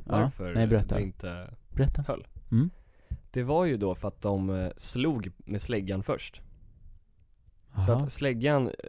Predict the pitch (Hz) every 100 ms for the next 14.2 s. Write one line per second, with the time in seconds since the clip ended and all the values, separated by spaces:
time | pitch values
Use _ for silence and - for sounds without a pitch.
0 | - - 113 - - 127 - - 123 117
1 | 104 - 101 113 127 90 - 117 110 95
2 | - 65 - - - _ _ - 113 101
3 | - - 110 104 110 95 98 113 65 -
4 | - - _ _ - 101 - 95 127 -
5 | - - 110 101 123 127 - 101 92 90
6 | - 101 98 92 92 90 92 110 - -
7 | 95 - 98 90 87 85 - _ - 92
8 | - 90 - 87 - - 87 - - -
9 | - 110 95 107 110 95 80 - - 110
10 | 113 107 104 110 - 156 90 95 92 90
11 | 87 87 92 - 92 95 - - - _
12 | _ _ - - _ - 110 107 107 98
13 | 98 98 110 - - 104 - - 92 113
14 | 143 95